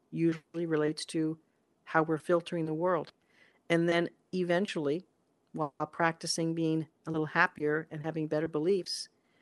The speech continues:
we move into joy, which is not altered by the external experiences we have. Inner joy and a sense of inner peace and appreciation are experiences and feeling states within that don't need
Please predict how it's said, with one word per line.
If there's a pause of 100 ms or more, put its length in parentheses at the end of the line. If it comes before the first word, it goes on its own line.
(300)
we
move
into (100)
joy,
which
is
not
altered (840)
by
the
external
experiences
we
have. (520)
Inner (100)
joy (580)
and
a
sense
of
inner
peace (220)
and
appreciation (500)
are
experiences
and
feeling
states
within
that
don't
need